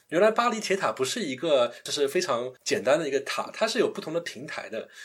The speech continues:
并且它的某一个平台上面其实感觉好像是有个，有个小建筑，感觉好像是个餐厅。后来我查了一下，我说原来，哦，真的是埃菲尔铁塔上面是有餐厅的，它在那个二楼的位置。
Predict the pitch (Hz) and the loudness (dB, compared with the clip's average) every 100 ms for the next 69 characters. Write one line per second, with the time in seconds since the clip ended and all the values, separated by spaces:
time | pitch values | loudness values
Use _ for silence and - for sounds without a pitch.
0 | - - 214 - - 196 202 123 165 180 | -14 -4 -2 0 0 4 4 4 2 -2
1 | - - 135 190 156 139 156 - 175 175 | -6 -2 0 0 0 -2 -4 -4 -2 0
2 | 104 147 120 160 214 135 98 120 - - | -2 -4 -4 -2 0 0 -2 -6 -12 -8
3 | 113 139 - - 220 131 90 - 113 175 | -4 0 -2 0 -2 -2 -8 -10 -6 -4
4 | - 185 170 208 214 226 233 - - - | -2 -4 -2 -2 -4 -6 -12 -16 -20 4
5 | 233 220 147 - - 110 208 190 113 - | 8 8 6 0 -2 0 2 2 0 0
6 | 170 131 160 147 151 208 208 - 147 120 | 0 2 0 -2 2 2 2 0 0 -2
7 | - 170 185 127 139 131 101 156 107 - | 0 2 2 2 0 -2 -4 -4 -6 -6
8 | 147 - 120 120 151 135 - - 120 110 | -4 -2 -4 -4 -4 -6 -4 2 2 2
9 | - - 127 113 101 - 160 107 98 123 | -6 -12 -6 -2 -2 4 4 4 0 0
10 | 127 104 85 | 0 0 -8